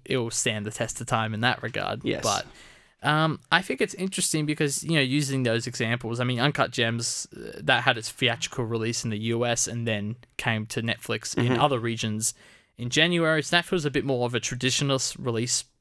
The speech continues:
Speaker 1: uh, schedule.
Speaker 2: But then you
Speaker 1: Well,
Speaker 2: had things like Irishman.
Speaker 1: Irishman, which very much is a Netflix film, and very few theaters got the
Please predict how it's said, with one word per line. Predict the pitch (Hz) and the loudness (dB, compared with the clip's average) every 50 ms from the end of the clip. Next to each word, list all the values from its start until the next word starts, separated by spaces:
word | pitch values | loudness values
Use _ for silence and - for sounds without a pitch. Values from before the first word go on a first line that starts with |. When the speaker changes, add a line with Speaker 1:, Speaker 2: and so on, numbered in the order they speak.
| _ - - | _ -8 -4
Speaker 1:
uh, | - - 110 117 110 113 - - - - | -2 0 2 2 0 0 -2 -4 -4 -4
schedule. | - - - 143 160 - 190 185 196 - - - - - | -4 0 0 0 0 0 -2 -2 -4 -6 -14 -20 -10 -4
Speaker 2:
But | 120 | 0
then | 117 110 | 2 4
you | 113 | 4
Speaker 1:
Well, | 131 113 | 4 4
Speaker 2:
had | - | 4
things | 117 113 104 | 4 2 2
like | 104 - - | 0 -2 -2
Irishman. | - - 127 127 127 123 - - - - - - - - - | 0 0 0 0 0 -4 -6 -6 -6 -8 -8 -10 -6 0 2
Speaker 1:
Irishman, | 131 135 147 156 147 - - 147 139 131 120 | 4 4 4 2 0 0 2 2 2 4 4
which | 127 123 - - | 2 2 2 2
very | 131 127 127 151 151 | 4 4 4 4 4
much | 139 131 - - | 2 0 2 2
is | 123 113 | 2 2
a | 110 | 2
Netflix | 113 117 123 120 - - - 143 120 - - - - | 2 2 0 0 0 0 -2 -2 0 0 -2 -4 -4
film, | - - - 143 135 120 110 107 107 110 | -2 0 2 2 2 2 2 0 -2 -2
and | - - 120 117 113 | -4 -4 -4 -2 0
very | 117 113 117 117 113 107 | 2 2 2 2 2 0
few | 110 - 110 107 | -2 -4 -4 -4
theaters | - - 113 110 107 104 107 110 - | -2 -2 0 0 2 2 0 -2 -2
got | - - 98 - _ - | -2 -4 -4 -4 _ -2
the | 113 104 104 - 117 123 | -2 0 0 0 -2 -4